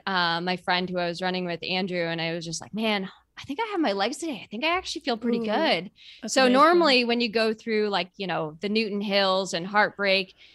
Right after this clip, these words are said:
Speaker 1: you know, you definitely slow, but I didn't slow. And I felt, like, a lot of energy and just the enthusiasm and just knowing the course, I think was a big advantage, um, to know how to, like, calculate how much energy to give.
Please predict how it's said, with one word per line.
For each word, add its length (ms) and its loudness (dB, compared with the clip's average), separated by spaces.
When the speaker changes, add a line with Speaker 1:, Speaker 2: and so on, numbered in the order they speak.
Speaker 1:
you 100 -2
know, 100 2
you 200 -2
definitely 320 2
slow, 420 2
but 200 -2
I 120 -4
didn't 240 0
slow. 440 2
And 80 0
I 120 0
felt, 280 -2
like, 200 -4
a 80 -4
lot 240 4
of 160 0
energy 640 0
and 100 0
just 220 -6
the 80 -6
enthusiasm 1000 0
and 320 -6
just 320 -10
knowing 300 4
the 120 0
course, 500 -4
I 80 -2
think 160 -8
was 160 -8
a 40 -8
big 200 -4
advantage, 680 -4
um, 420 -2
to 140 -8
know 100 0
how 160 2
to, 100 0
like, 300 -4
calculate 440 -2
how 160 -4
much 300 -6
energy 400 -10
to 140 -18
give. 240 -16